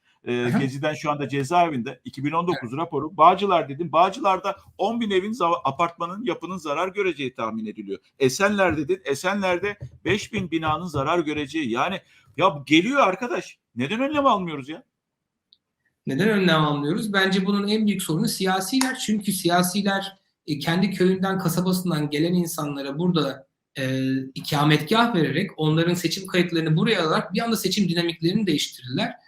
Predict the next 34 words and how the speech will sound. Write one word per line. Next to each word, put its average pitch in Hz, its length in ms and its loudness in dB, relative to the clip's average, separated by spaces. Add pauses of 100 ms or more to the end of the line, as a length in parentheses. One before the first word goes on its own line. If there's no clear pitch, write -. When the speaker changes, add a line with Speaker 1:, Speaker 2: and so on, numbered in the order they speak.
(160)
Speaker 2:
Seçim 180 380 2
dinamikleri 196 580 4
değiştirince 180 720 4
de 185 240 -4 (240)
burada 196 520 0 (120)
"Biz 180 140 -2
kaçak 208 380 2
yapılara 185 400 4
tapu 175 280 0
dağıtıyoruz." 190 600 2
demek 214 280 0
çok 202 180 0
moda 175 300 6
oldu. 151 280 -2 (800)
Ve 156 160 4
de 214 120 4
yani 160 400 2 (260)
o, 175 320 -4
onu 180 240 0
da, 254 300 -2 (100)
e, 151 40 -2 (500)
sö-, - 580 -8
bütün 165 440 0
seçimlerde 165 580 0
söylediler. 196 560 0
Hatta 202 400 0
ben 180 200 2
bazı 185 340 0
belediye 175 340 0
başkan 170 320 -2
adayları 160 340 0
gördüm. 143 460 -2 (440)
Diyorlar 269 380 2
ki, - 320 -4